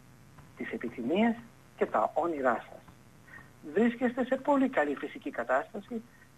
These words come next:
και η ψυχολογία σας βελτιώνεται σταδιακά, έτσι ώστε να είστε πανέτοιμοι να αδράξετε τις ευκαιρίες εκείνες που θα παρουσιαστούν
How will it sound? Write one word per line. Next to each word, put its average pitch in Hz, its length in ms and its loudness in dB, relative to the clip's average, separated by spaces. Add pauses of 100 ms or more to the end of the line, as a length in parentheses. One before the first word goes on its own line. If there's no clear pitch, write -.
(100)
και 262 80 -2
η - 20 2
ψυχολογία 214 600 2
σας 233 100 0
βελτιώνεται 226 680 0
σταδιακά, 214 720 0
έτσι 151 280 -10
ώστε 160 280 -6
να - 100 -6
είστε - 300 -8
πανέτοιμοι 170 600 -2 (420)
να 233 120 2
αδράξετε 175 800 0 (400)
τις 233 140 -6
ευκαιρίες 208 520 -2
εκείνες 190 480 -6 (280)
που 214 80 -6
θα 180 120 -2
παρουσιαστούν 156 800 -2